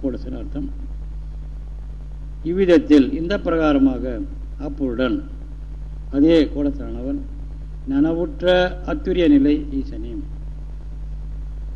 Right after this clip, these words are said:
பிரம்மத்தோடு ஏகத்துவம் அடைந்தேன் என்ற ஒரு பாவனை வறுமையானால் அதான் நனவுன்னு பேர். அந்த துரிய நிலை, ஈச நிலை அடைகிறார். ஈஸ்வரனுக்கு அதிஷ்டானமாகிய பிரம்ம நிலை அடைகிறார்னு அர்த்தம்.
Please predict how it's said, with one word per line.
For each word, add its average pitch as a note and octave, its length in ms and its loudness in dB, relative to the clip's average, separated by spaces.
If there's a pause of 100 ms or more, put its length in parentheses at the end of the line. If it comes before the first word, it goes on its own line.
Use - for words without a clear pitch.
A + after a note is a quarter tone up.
(340)
பிரம்மத்தோடு E3 560 4
ஏகத்துவம் E3+ 420 8
அடைந்தேன் E3 440 6
என்ற D#3 160 6
ஒரு D3 100 4
பாவனை C#3+ 320 4
வறுமையானால் C3+ 680 4 (1800)
அதான் D3 300 4
நனவுன்னு C#3 320 10
பேர். G#2 220 0 (800)
அந்த E3 180 -4
துரிய E3 260 2
நிலை, D3+ 200 10 (340)
ஈச E3 240 0
நிலை C#3 280 4
அடைகிறார். A2+ 440 -6 (480)
ஈஸ்வரனுக்கு D#3+ 460 0
அதிஷ்டானமாகிய C#3+ 680 0
பிரம்ம B2 260 -4
நிலை C3 140 -6
அடைகிறார்னு B2 420 -8
அர்த்தம். D3+ 280 -8